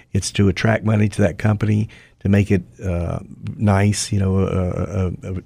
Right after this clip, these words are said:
attractive long-term care benefit. Uh, so we have a,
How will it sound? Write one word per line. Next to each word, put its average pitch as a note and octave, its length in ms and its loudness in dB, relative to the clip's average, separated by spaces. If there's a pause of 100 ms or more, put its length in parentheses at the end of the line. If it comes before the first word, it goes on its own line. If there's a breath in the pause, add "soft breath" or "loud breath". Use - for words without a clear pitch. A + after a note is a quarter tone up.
attractive G2+ 680 0 (120)
long-term G2+ 340 4
care G2 340 4
benefit. G#2 580 4 (840 loud breath)
Uh, F2+ 320 2
so - 180 -2
we G#2 120 6
have A#2+ 420 4 (220)
a, G#2+ 120 0